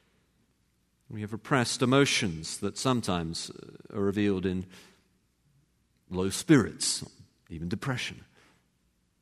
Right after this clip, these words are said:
People that we really care about at one level, we still have a relational distance with because there's a frigidity that's entered in because we're angry and we don't want to actually hit them, <laughs> and yet we feel like that, and so we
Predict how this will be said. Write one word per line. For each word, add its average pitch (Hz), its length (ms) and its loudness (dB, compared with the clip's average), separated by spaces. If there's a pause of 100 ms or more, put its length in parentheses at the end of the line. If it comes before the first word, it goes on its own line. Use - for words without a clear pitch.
(1300)
People 185 260 10
that 147 100 6
we 160 120 10
really 190 240 12
care 196 380 10
about 95 360 4
at 135 80 0
one 156 260 6
level, 107 280 6
we 135 80 2
still 170 280 4
have 147 180 6
a 135 40 4
relational 143 480 4
distance 131 580 0
with 98 280 0
because 127 420 2 (500)
there's 131 220 6
a 139 80 0
frigidity 151 760 8
that's 104 220 0
entered 120 300 4
in 156 160 8
because 113 260 4
we're 135 120 8
angry 147 680 10
and 127 560 2
we 147 260 2
don't 165 200 6
want 131 180 4
to 107 40 6
actually 107 460 0 (840)
hit 185 220 8
them, 113 240 4 (380)
<laughs> - 280 -16
and 123 320 -2
yet 135 160 0
we 123 100 0
feel 226 300 8
like 101 260 0
that, 117 240 2
and 113 160 -2
so 123 240 2
we 127 300 0